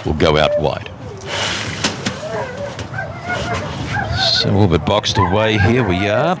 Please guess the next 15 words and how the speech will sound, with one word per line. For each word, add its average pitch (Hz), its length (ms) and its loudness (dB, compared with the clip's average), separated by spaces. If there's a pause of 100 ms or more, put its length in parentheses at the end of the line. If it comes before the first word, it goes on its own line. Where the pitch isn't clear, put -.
Yes, 117 680 -2
a - 120 -4
green 104 260 -2
light, 139 300 0 (200)
lure 90 340 0
rolls 80 360 0
for 87 100 -4
the 85 180 0
fifth - 300 -2
of 98 80 0
the 98 120 2
afternoon. 107 600 -2 (560)
Set - 320 0
and 95 80 0
ready. 110 240 2